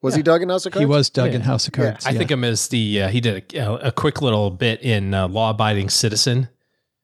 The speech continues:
Speaker 2: where, uh, which is probably one of my favorite movies. It's just so great. Such a, such a whodunit flick. But anyways, when they're talking about the main character, he's,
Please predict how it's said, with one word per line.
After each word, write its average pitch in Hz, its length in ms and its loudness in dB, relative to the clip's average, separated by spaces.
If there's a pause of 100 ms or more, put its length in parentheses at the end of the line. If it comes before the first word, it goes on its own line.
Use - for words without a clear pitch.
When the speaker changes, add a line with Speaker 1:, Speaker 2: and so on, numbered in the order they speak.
(160)
Speaker 2:
where, 104 500 2 (560)
uh, 101 240 -2
which 131 180 0
is - 80 -2
probably 156 340 0
one 117 160 0
of 101 60 2
my 104 140 2
favorite 104 340 -2
movies. 104 540 -2 (480)
It's - 360 -6
just - 260 -4 (100)
so 101 220 -2
great. 85 460 -10 (280)
Such - 300 -4
a, 92 120 -2
such - 340 -2
a 92 60 -2
whodunit 87 500 -2 (300)
flick. - 520 -6 (340)
But 120 100 0
anyways, 101 420 2
when 98 160 0
they're 92 120 -2
talking 98 380 -2
about 90 360 -4
the 87 340 -4
main 92 380 -2
character, 95 580 -4
he's, 90 280 -4